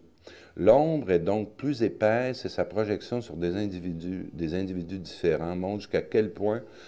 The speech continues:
le raciste est un individu qui s'ignore lui-même, qui est vécu en fait par un complexe d'infériorité.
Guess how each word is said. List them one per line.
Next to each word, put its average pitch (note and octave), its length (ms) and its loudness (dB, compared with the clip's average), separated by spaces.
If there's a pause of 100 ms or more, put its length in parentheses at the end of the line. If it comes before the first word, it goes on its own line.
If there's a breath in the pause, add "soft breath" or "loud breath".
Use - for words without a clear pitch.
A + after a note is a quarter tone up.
(180 loud breath)
le F2 120 2
raciste F2 520 0
est D#2+ 140 -4
un D#2+ 120 0
individu G2 520 -4
qui E2+ 160 -8
s'ignore A2 480 0
lui-même, E2 560 -2 (400 loud breath)
qui - 100 -2
est F2+ 60 10
vécu G#2 400 0
en G2+ 160 0
fait G#2 160 0
par E2 160 2
un D#2+ 100 -2
complexe G2+ 520 -2
d'infériorité. D2+ 840 -4